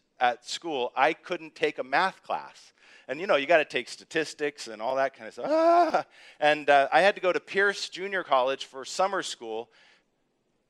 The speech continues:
to take a class on how to pass the test to take a class. So I finally passed the test, and I go to my first class, uh, and it's a basic class, so it's one of those that everybody needs.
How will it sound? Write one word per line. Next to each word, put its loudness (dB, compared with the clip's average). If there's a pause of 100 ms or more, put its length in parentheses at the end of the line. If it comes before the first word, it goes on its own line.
(280)
to -8
take 4
a 2
class 4
on 2
how 4
to 0
pass 0
the -12
test 0 (260)
to -6
take 0 (100)
a -2
class. 2 (680)
So 4 (180)
I 4
finally 4
passed 2
the -12
test, 0
and 0
I 4
go 6
to 2
my 4
first -4
class, 4 (420)
uh, 6 (200)
and 2
it's -6
a 2
basic 2
class, 0
so -6
it's -8
one 0
of 4
those 2
that 2
everybody 2
needs. -8